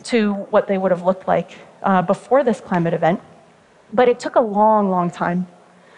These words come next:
So we can go back in Earth's time and do these kinds of reconstructions and understand how Earth's landscape has changed in response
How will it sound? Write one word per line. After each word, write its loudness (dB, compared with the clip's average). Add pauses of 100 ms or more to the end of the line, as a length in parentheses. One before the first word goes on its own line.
(500)
So 0
we -4
can -2
go 0
back -2 (200)
in 0
Earth's -2
time 0
and -2
do -4
these -6
kinds 2
of 0
reconstructions -2
and -4
understand 0
how 2
Earth's -4
landscape 0
has -6
changed 0
in -2
response -4